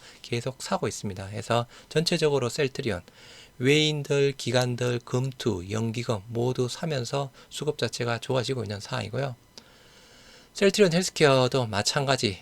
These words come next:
네, 일월 십일 일자 기준상으로 외인 수급이 다시 들어오면서, 그죠? 삼 일 연속 외인 기관 양 매수세를 보이면서 최근 기준상으로는 삼형제 중에서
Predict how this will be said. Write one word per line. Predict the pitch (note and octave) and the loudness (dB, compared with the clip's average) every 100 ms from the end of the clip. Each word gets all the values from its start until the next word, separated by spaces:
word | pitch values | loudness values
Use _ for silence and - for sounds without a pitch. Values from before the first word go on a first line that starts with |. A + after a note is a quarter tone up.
| - | -6
네, | G2 F#2 F2+ F#2 - | -2 -2 -2 -6 -4
일월 | D3+ D#3 D3+ | 2 4 6
십일 | - F3 F3 | 4 2 0
일자 | E3+ D#3 | 0 0
기준상으로 | A#2+ A2 G#2+ - A2 A2 | 0 -2 -4 -6 -4 -4
외인 | G#2 A#2+ C3+ B2+ | 0 2 0 0
수급이 | B2+ A2+ | -2 -2
다시 | - A2 A#2 - | -2 0 0 -2
들어오면서, | G#2 G#2+ A2 A2 G#2 | -2 -2 -2 -4 -4
그죠? | G2+ G2+ A2 A#2 - - | -6 -4 -6 -6 -14 -18
삼 | - - G3 | -8 0 2
일 | F3 D#3+ | 4 4
연속 | A#2+ C3+ C3+ A#2+ | 2 0 -2 0
외인 | A2+ B2 B2+ B2 | 2 4 2 -2
기관 | G#2+ A2 G2 F#2+ | -2 0 0 -2
양 | G2+ G#2+ A#2+ A#2 | 0 2 2 0
매수세를 | A2+ - B2 A2 G#2+ | -2 -4 -2 -2 -2
보이면서 | - A2+ A#2 F#2+ - G#2 - - - - - | -2 -2 -2 -4 -6 -8 -10 -18 -18 -18 -4
최근 | - G#3+ G#3+ F#3 | 2 4 6 4
기준상으로는 | D3 D3 D#3 C#3+ C3 B2+ C3 | 2 0 0 2 2 2 0
삼형제 | - E3 D#3+ C#3+ | -2 -4 -2 -2
중에서 | A#2+ A2 - B2+ | -2 -2 0 0